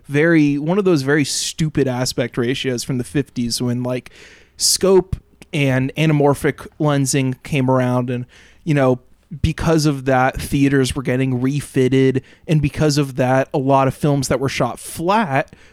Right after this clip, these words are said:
were protected for multiple aspect ratios, going from the, you know, taller Academy ratio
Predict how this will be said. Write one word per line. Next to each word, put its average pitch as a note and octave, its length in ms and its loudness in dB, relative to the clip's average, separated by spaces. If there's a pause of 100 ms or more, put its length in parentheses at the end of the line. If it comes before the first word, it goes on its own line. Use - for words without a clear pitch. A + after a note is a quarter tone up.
were D#3 260 2
protected D#3+ 720 -4
for D3 180 -4
multiple B2+ 560 -4
aspect A#2+ 520 -6
ratios, A#2 680 -4 (400)
going D3 340 2
from C3 520 -2 (260)
the, C#3+ 160 -8
you B2+ 400 -6
know, B2+ 100 2
taller B2+ 480 -2
Academy D#3+ 440 -2
ratio D3+ 540 0